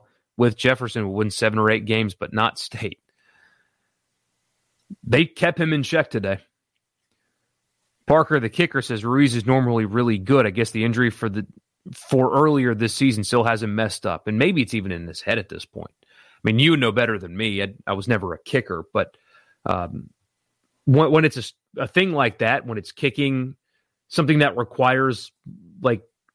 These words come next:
you know, a skill, golf or whatever, hitting the baseball, those kind of things, it can definitely be in your head.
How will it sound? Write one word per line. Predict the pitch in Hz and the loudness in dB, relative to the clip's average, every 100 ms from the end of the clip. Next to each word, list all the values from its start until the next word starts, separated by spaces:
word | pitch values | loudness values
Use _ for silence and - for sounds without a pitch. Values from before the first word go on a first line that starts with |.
| _ _ _ _ _ _ _ _ - | _ _ _ _ _ _ _ _ 0
you | 127 | 2
know, | 113 | 2
a | |
skill, | 98 - 139 127 123 120 _ 110 | 0 0 2 4 2 -4 _ -4
golf | 120 120 123 - - | 0 2 2 -4 -4
or | 120 117 | 0 2
whatever, | 120 120 120 139 135 _ _ _ _ _ _ _ _ | 4 2 0 -2 -4 _ _ _ _ _ _ _ _
hitting | - 135 139 135 | 0 2 4 2
the | |
baseball, | 123 127 - 135 135 127 - | 2 2 2 2 2 0 0
those | 117 113 | -2 2
kind | 139 | 0
of | 120 | 0
things, | 139 143 131 | 0 0 -4
it | 113 | -2
can | 135 | 0
definitely | 117 151 151 131 | 2 0 -2 -4
be | 117 | -4
in | 120 120 120 | -4 -4 -2
your | 107 98 | -2 -4
head. | 95 101 80 80 | -4 -6 -6 -14